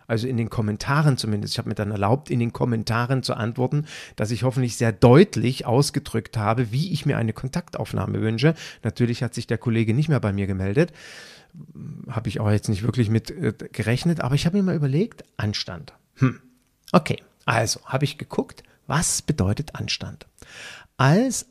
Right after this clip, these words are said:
Anstand wird in der Soziologie ein als selbstverständlich empfundener Maßstab für ethisch-moralischen Anspruch und Erwartung an gutes und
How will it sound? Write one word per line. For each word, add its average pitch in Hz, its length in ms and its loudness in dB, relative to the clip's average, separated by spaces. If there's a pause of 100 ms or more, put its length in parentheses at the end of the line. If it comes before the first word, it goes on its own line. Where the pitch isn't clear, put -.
Anstand 170 760 -2
wird 151 200 2
in 147 140 0
der 135 120 0
Soziologie 131 840 -2
ein 131 280 -2
als - 440 -8
selbstverständlich 151 1400 -2
empfundener 151 640 0
Maßstab 117 920 -2 (320)
für - 640 4 (140)
ethisch-moralischen 160 1500 0
Anspruch 135 560 -2
und 151 260 0
Erwartung 131 640 -4
an 113 280 -2
gutes 262 720 0 (360)
und 104 320 -4